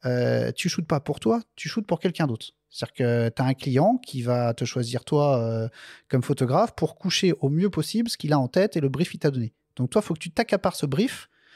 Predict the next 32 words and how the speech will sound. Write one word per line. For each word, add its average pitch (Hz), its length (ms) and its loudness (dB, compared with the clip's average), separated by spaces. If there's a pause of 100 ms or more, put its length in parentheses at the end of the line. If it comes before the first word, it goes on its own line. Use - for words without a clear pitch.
(400)
pour, 127 140 0
avec 131 100 0
ton 135 100 -2
savoir-faire, 123 500 0
ton 127 120 -4
expérience 127 340 -4
et 123 80 -4
tout, 233 140 -4
comment 165 300 2
arriver 151 200 2
à 196 40 4
le 185 40 -8
transcrire - 320 -4
en 143 80 0
image. 127 320 -2 (460)
Mais 123 80 -2
c'est - 120 2
là 220 120 4
que - 60 -8
c'est 156 100 2
super - 260 -2
important, 147 340 2
c'est, - 160 -2
et, 135 580 -4
et 131 40 0
ça, - 160 0
il 156 80 0
l'a 117 80 0
bien 147 140 0
exprimé, 185 400 2
c'est 165 160 -6
que, 143 240 0